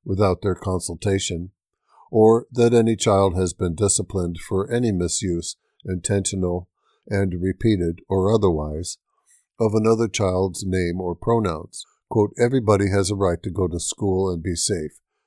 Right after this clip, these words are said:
said Amy Wichtendahl, a Hiawatha City Council member, and the state's first transgender elected official.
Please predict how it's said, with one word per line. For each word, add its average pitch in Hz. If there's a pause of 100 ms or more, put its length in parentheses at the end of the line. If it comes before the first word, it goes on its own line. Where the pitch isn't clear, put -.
(140)
said 95 (140)
Amy 98 (600)
Wichtendahl, 85 (480)
a 104
Hiawatha 110
City 104
Council 92
member, 85 (480)
and 117
the 117
state's 120
first - (140)
transgender 101
elected 87
official. 92